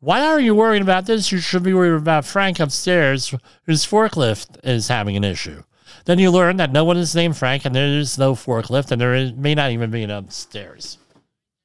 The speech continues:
So they try to distract you. They try to go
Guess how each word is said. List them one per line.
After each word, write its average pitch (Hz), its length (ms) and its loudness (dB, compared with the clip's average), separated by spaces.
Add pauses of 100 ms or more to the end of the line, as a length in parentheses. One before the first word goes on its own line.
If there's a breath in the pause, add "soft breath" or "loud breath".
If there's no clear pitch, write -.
(960)
So - 140 -2
they 170 100 2
try 247 280 0
to 208 360 -4 (100)
distract 180 600 -2
you. 110 60 -8
They 113 100 -6
try 214 220 -4
to 196 80 -6
go 156 240 -4